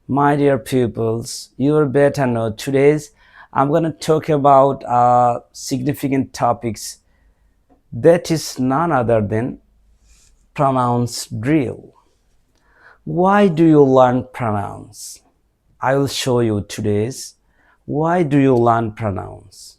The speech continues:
My dear lovely people, you are better know maximum Bangladeshi students, they don't understand correct pronunciation of English.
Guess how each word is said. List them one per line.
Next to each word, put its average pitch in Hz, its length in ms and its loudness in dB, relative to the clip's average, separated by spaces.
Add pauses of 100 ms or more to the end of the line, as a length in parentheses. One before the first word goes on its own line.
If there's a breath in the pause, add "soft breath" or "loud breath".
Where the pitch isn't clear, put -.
(140)
My 127 260 0
dear 135 200 2
lovely 123 440 2
people, 101 680 -6 (800 soft breath)
you 160 200 0
are 180 100 4
better 165 400 4
know 139 460 -2 (400)
maximum 185 840 -2 (280)
Bangladeshi 143 680 0
students, 117 720 -2
they 127 160 -4
don't 143 440 -2
understand 117 960 -6 (500 soft breath)
correct 143 460 -4
pronunciation 107 1200 -4 (180)
of 104 240 -2 (520)
English. 120 720 -4